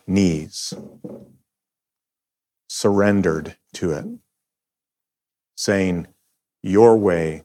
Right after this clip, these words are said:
is right, Lord." Jesus is who he claimed to be,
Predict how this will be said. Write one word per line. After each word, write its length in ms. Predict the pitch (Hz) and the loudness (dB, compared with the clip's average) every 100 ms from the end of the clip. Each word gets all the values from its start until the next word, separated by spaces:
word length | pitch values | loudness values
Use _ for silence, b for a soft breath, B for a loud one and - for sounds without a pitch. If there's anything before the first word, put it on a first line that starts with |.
| _ _ | _ _
is 240 | - 87 | -8 -6
right, 340 | 92 92 78 - - | -4 -4 -4 -12 -14
Lord." 320 | 80 80 95 _ _ _ _ _ _ _ _ - | -12 -14 -18 _ _ _ _ _ _ _ _ -6
Jesus 540 | 101 110 107 101 - - | 0 0 2 -2 -4 -6
is 360 | 110 98 92 | 0 0 -2
who 120 | - | -4
he 80 | 101 | -4
claimed 440 | 87 - 117 104 101 | -4 0 2 2 0
to 80 | |
be, 340 | 82 90 85 | 0 0 -2